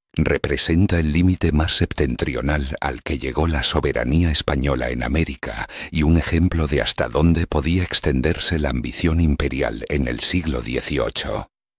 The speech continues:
También es una muestra de las tensiones geopolíticas de la época,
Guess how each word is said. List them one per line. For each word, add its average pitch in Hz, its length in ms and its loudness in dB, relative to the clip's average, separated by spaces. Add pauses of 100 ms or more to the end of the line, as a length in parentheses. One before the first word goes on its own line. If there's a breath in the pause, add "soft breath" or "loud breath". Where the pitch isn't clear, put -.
(240)
También 78 440 2
es 78 160 2
una 80 160 4
muestra 76 500 2
de 65 120 0
las 62 220 -2
tensiones 78 580 2
geopolíticas 82 840 -2
de 71 80 -2
la 64 160 -4
época, 64 600 -6